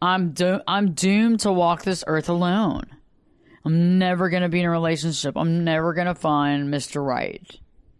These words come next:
And it's like, well, you're never gonna find Mister Right with that attitude because you've actually said,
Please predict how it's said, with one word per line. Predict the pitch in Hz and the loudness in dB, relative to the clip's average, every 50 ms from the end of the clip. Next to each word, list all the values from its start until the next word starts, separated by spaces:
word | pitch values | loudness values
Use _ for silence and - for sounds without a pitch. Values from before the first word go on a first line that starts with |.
| _ _ _ _ _ _ _ _ | _ _ _ _ _ _ _ _
And | - 190 208 | -4 -4 -4
it's | 202 - | -2 -2
like, | 214 202 208 | -2 0 0
well, | 226 | 0
you're | 226 233 247 | 2 2 2
never | 240 226 214 208 226 233 269 277 | 2 2 2 2 0 0 0 0
gonna | 247 214 196 185 | 0 0 -2 -2
find | - 185 170 175 175 185 | -2 -2 -2 0 0 0
Mister | 175 170 - - 170 175 | -2 -2 -4 -4 -2 0
Right | 170 156 147 147 | 0 0 0 0
with | 156 127 | 0 0
that | 160 165 190 214 | 0 0 2 2
attitude | 190 160 156 156 139 147 165 170 165 | 2 2 2 0 0 0 0 0 0
because | 185 185 - 196 185 170 | 0 0 0 -2 -2 0
you've | 185 190 180 | -2 0 0
actually | 185 185 190 - - 196 185 160 | 0 0 -2 -2 -2 -2 -2 -2
said, | - - 240 240 226 202 190 175 | -2 -2 0 2 2 2 0 0